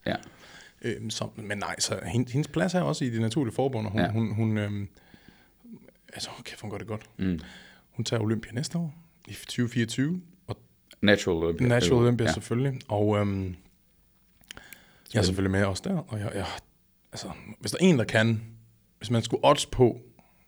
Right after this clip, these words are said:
Speaker 2: en, der potentielt kunne gå hen og
Speaker 1: Mm.
Speaker 2: vinde Olympian up front, så er det hende.
Speaker 1: Ah, det bliver spændende, mand.
Speaker 2: Helt vildt. Og det er jo Olympia som pro.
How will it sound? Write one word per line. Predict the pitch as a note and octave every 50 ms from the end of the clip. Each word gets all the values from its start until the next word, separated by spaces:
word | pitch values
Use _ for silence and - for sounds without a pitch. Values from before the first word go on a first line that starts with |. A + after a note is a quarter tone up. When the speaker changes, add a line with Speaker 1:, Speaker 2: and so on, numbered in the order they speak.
| _ _ _ _
Speaker 2:
en, | B2+ A2+ G2+
der | - G#2
potentielt | G2 - - - - G#2 G#2+ A2+ G#2 -
kunne | - A2
gå | G2+ G#2+
hen | G#2+
og | G#2 F#2
Speaker 1:
Mm. | F#2+
Speaker 2:
vinde | F#2 G#2+ A2
Olympian | G2+ G#2 G#2+ G#2 F#2+ G#2 G2+ F#2+ F#2+ - F#2+
up | F#2
front, | - - F#2 F#2+ G2 -
så | -
er | A2
det | G#2 F#2
hende. | G2 F#2+ - - _ _ _ _ _ _ _ _ - - - - - - -
Speaker 1:
Ah, | - - - -
det | - F#2
bliver | - F#2
spændende, | - - F2 E2+ E2+ D#2+
mand. | D#2 - - - - _ _ _ _ _
Speaker 2:
Helt | _ - B2 C3+ C#3 B2+ A2 F#2 -
vildt. | F#2 - - - -
Og | G#2+ G#2 - A#2+
det | A#2+
er | B2
jo | B2 A#2+ A#2+ A2
Olympia | A2+ A#2 B2+ A#2+ A2 G#2 F#2+
som | - - G#2 F#2
pro. | - - - B2 A2+ - -